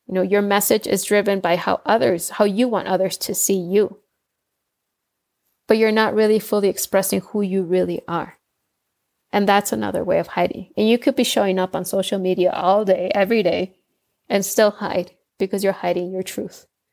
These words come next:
And we could go to the other extreme of hiding,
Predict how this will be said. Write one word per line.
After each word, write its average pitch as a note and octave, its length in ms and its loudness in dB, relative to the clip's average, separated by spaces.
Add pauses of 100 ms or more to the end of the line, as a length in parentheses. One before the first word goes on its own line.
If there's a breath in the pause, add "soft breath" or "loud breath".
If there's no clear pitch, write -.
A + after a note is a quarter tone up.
(920)
And - 80 -8
we A3 80 0
could B3 140 2
go A3+ 120 4
to - 140 2
the G3 120 2
other B3 180 2
extreme F#3 400 0
of F#3 120 -6
hiding, G#3 440 0